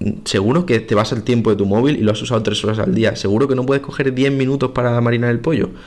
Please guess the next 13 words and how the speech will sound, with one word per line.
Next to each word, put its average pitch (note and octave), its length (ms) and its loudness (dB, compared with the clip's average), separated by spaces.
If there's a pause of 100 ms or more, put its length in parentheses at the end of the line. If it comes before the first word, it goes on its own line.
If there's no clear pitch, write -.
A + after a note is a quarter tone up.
(220)
Ten A2+ 160 0
en A2 80 0
cuenta G#2 340 -2
eso. - 240 -6 (440)
Y, G#2+ 640 2 (720)
y B2 100 0
pues G#2+ 180 -2
nada. B2+ 260 0 (580)
Luego, A2+ 560 0
lo G#2+ 280 0
que G#2+ 260 0
es, - 300 -6
eh, G2 800 2